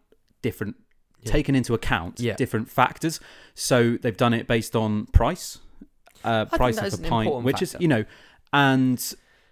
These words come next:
Speaker 2: But it shouldn't, like,
Speaker 1: different. So
Speaker 2: weigh
Speaker 1: it's
Speaker 2: it,
Speaker 1: two,
Speaker 2: but
Speaker 1: two, the way it's,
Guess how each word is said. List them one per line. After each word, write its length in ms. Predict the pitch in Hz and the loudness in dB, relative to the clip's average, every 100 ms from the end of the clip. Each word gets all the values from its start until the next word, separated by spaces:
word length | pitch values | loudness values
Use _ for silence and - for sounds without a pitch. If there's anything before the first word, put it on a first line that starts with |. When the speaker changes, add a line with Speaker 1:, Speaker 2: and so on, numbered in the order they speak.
| _ | _
Speaker 2:
But 100 | 190 | -2
it 40 | - | 0
shouldn't, 220 | 254 185 | -2 -4
like, 140 | 175 | -6
Speaker 1:
different. 340 | 147 139 123 - _ _ - | -4 -2 -4 -8 _ _ -14
So 180 | - 151 | -2 0
Speaker 2:
weigh 220 | 131 147 | 2 0
Speaker 1:
it's 100 | 107 | 2
Speaker 2:
it, 20 | |
Speaker 1:
two, 160 | 190 196 | 2 2
Speaker 2:
but 80 | 131 | 0
Speaker 1:
two, 160 | 190 - - - - - | -4 -6 -10 -20 -8 -4
the 80 | |
way 280 | 143 165 160 | 0 2 2
it's, 240 | 156 - | 0 -6